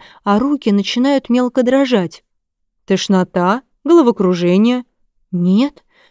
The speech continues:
все в норме. Что-то не так с анализами?» «Да как сказать?»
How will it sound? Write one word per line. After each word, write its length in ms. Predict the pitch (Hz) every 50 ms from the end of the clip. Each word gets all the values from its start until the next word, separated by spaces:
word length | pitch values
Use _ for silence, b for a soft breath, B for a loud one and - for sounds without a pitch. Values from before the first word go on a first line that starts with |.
| _
все 260 | _ - - - 247
в 100 | 233 214
норме. 520 | 202 202 214 262 294 311 294 254 233 208 190 _ _ _ _ _ _ _ _ _ _
Что-то 340 | - - - - 196 190 196
не 140 | 190 190 190
так 180 | 190 220 214
с 100 | - -
анализами?» 680 | 220 214 214 233 277 320 339 294 247 240 214 190 185 185 - _ _ _ _ _ _ _ _ _ _ _ _ _ _ _ _
«Да 320 | 214 214 208 214 214 214
как 300 | 208 - - 330 392 392
сказать?» 880 | - - - - - 330 320 311 277 294 277 247 214 180 165 - - -